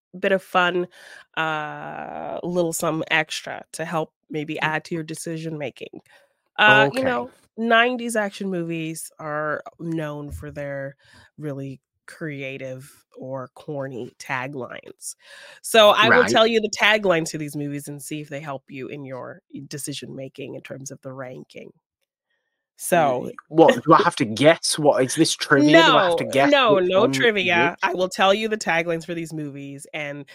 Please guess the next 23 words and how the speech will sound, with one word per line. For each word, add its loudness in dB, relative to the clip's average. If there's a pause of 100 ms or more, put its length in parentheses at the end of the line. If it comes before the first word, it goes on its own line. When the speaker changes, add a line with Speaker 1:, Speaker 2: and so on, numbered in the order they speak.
Speaker 1:
see, -4
you -2
know, -4
depending -8
on -8
how -8
good -10
the -16
tagline -8
is, -16
will -12
that -10
play -14
into -16
your, -16 (420)
you -2
know, -8
Speaker 2:
I 2
Speaker 1:
will 6
Speaker 2:
mean, 4
Speaker 1:
gi-, -4
Speaker 2:
okay. 2
Speaker 1:
it 4